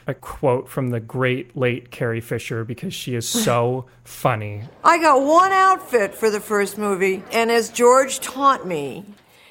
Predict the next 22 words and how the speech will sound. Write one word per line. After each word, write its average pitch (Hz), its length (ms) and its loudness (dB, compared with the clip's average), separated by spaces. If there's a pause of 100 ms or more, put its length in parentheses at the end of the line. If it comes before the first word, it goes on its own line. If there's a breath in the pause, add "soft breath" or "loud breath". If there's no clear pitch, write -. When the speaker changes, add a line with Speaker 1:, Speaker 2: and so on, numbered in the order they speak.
(160 soft breath)
Speaker 2:
there 220 280 4
is 226 160 2
no 240 240 4
underwear 226 480 2
in 185 140 -2
space. - 720 -2
Instead 262 460 2
of 247 160 -2
that, 170 420 0
there 202 240 2
is, 196 460 0
um, 180 540 -2
gaffer 226 420 0
tape." 160 400 -10 (240)
<laughs> 277 80 2 (680 loud breath)
So 180 260 2
I 170 120 4
was 175 240 -2
taped - 560 -4
down. 147 480 -6 (720 loud breath)
And, 170 440 -2
uh, 160 340 2